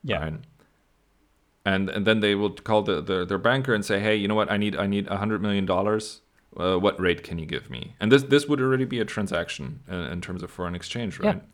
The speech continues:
Speaker 1: that is true. A-, a-, and even then, that a lot of our, um, global trade kind of happens that way naturally anyways. Say, for example, you wanna buy stuff from China.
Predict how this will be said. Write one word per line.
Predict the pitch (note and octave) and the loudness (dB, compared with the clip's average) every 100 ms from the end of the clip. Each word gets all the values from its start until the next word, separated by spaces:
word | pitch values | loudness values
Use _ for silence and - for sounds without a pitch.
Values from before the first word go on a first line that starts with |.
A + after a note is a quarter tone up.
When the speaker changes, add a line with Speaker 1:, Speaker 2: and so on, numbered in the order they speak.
| D#3+ | -6
Speaker 1:
that | C3 E3 | 0 2
is | E3+ - | 2 -2
true. | - F3 A2+ | 0 0 2
A-, | |
a-, | A#2+ C3+ C3 B2+ | 0 0 -2 -2
and | C3+ C3 B2 A#2+ C#3 - - _ | 2 2 2 -2 -10 -18 -20 _
even | - D#3+ E3+ | -6 -2 2
then, | A#2 C3 | 2 2
that | A#2 A#2+ - _ _ _ _ - | 2 0 -2 _ _ _ _ -4
a | |
lot | B2 D3 F3+ | 2 4 4
of | C#3+ B2 | 2 2
our, | A#2 A2+ A2+ A2 G2+ | 2 4 4 2 2
um, | F#2+ F#2 F#2+ - _ _ _ _ _ | 0 -2 -8 -16 _ _ _ _ _
global | - D3+ E3 | 4 6 6
trade | B2+ D3 B2+ | 4 2 2
kind | - A#2+ | 0 0
of | A2+ G#2 - | 0 -2 -2
happens | B2 B2 A#2 G#2+ | 0 2 0 2
that | A2 A#2 | 2 2
way | A#2 A2+ A2 A2 | 0 2 0 -4
naturally | - B2+ G#3+ - G#2+ | -4 -2 -2 -2 -2
anyways. | A2 C3 G2+ A2+ - _ - | 0 0 -2 -8 -14 _ 0
Say, | F#3 | 2
for | G3+ E3+ | 4 4
example, | D3 D3 | 4 2
you | B2+ | 2
wanna | A#2+ | 4
buy | A2+ A2+ | 4 4
stuff | - A#2 | 2 0
from | G#2 | 0
China. | - D3 G3 | 0 0 0